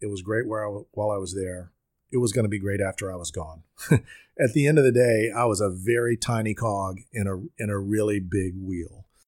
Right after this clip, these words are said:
And to some degree, that's what makes the place so impressive and, and amazing. It truly is a franchise that is,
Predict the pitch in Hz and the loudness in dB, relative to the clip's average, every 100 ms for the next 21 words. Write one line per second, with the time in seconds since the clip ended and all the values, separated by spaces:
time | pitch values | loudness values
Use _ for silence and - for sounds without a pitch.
0 | _ _ _ - 135 123 220 247 117 110 | _ _ _ 4 6 8 10 8 8 6
1 | 110 120 - 127 117 107 - 110 110 92 | 6 6 8 6 6 2 2 0 0 2
2 | - - _ _ _ _ _ - - 98 | 2 0 _ _ _ _ _ -4 0 0
3 | 95 101 - 92 107 113 107 92 87 92 | -2 -4 -6 -6 -2 0 0 -2 -4 -6
4 | 95 101 _ - 101 95 92 95 113 101 | -6 -10 _ -18 -14 -10 -6 -4 -2 -4
5 | 92 90 - - 110 107 95 98 101 95 | -8 -12 -10 -2 0 0 -2 -2 -4 -4
6 | 90 - _ _ _ _ _ _ 101 101 | -4 -6 _ _ _ _ _ _ -6 -4
7 | - 110 107 104 104 95 92 85 101 95 | -4 -6 -4 -4 -4 -4 -6 -6 -6 -6
8 | 92 - | -6 -8